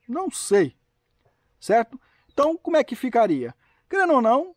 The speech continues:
mesmo que você pague caro, certo? Mas se você quiser garantia, Mini dois hoje tem uma garantia muito bem solidada, mas você paga o preço por isso.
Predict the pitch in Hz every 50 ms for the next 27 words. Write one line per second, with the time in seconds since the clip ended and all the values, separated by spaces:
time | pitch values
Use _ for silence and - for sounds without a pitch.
0 | _ _ - 185 233 269 254 247 - - 226 214 _ - 185 180 165 165 _ -
1 | 170 156 151 160 185 214 302 330 _ _ _ _ _ - - 170 156 151 180 _
2 | - 208 170 160 165 - - - 165 - - 208 220 _ - - 147 170 175 151
3 | 165 190 214 233 220 190 165 - - 156 160 185 208 240 269 _ _ _ 180 202
4 | 220 220 196 170 175 190 214 220 - - _ _ _ _ _ _ 170 170 175 185
5 | 180 214 240 _ 220 202 185 147 123 123 131 135 147 160 165 156 - - 196 202
6 | 185 165 165 185 226 226 _ 254 202 170 165 - _ _ _ _ 147 151 170 180
7 | 190 - - 190 180 180 165 151 143 156 175 196 190 190 180 - 214 - _ -
8 | 165 151 156 156 165 190 185 _ _ _ _ _ _ _ _ _ _ _ 226 202
9 | _ 202 196 190 190 - - 196 - 269 285 262 202 151 - - -